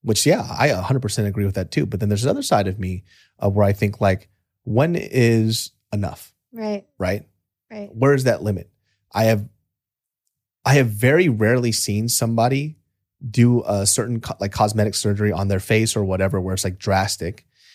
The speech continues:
Speaker 1: and then they still feel amazing about the way they look two
Speaker 2: Mm-hmm.
Speaker 1: years, three years, four years, five years, six years from
Speaker 2: Mm-hmm.
Speaker 1: now. 'Cause typically what I've seen, and I'm saying this from somebody who lives in Los Angeles.
Speaker 2: Yeah,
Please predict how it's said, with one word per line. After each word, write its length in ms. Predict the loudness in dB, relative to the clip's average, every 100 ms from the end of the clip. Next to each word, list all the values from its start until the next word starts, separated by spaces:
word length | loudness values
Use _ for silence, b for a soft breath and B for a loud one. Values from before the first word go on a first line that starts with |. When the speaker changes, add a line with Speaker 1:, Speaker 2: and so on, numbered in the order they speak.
| b -6
Speaker 1:
and 140 | -2 0
then 100 | 0
they 100 | 0
still 320 | 2 2 0
feel 460 | 0 0 0 -4 -6
amazing 380 | -2 0 0 -2
about 260 | -4 -6 -6
the 60 |
way 120 | -6 -6
they 120 | -6
look 360 | -8 -12 _ _ -8
two 60 | -4
Speaker 2:
Mm-hmm. 80 | 0
Speaker 1:
years, 220 | 0 -2
three 180 | -4 -6
years, 120 | -6 -6
four 180 | -6
years, 120 | -6 -6
five 200 | -8 -6
years, 120 | -8
six 180 | -8 -10
years 100 | -8
from 100 | -8
Speaker 2:
Mm-hmm. 100 | -8
Speaker 1:
now. 120 | -14 b b b -10
'Cause 60 | -4
typically 280 | -2 2
what 100 | 2
I've 80 | 4
seen, 160 | 2 0
and 140 | 2
I'm 160 | 2 2
saying 240 | 2 4
this 140 | 2 2
from 140 | 0
somebody 320 | 2 2 2
who 100 | 2
lives 180 | 0 2
in 80 | 0
Los 200 | 0 -2
Angeles. 460 | -4 -6 -14 -16 _
Speaker 2:
Yeah, 260 | -8 -8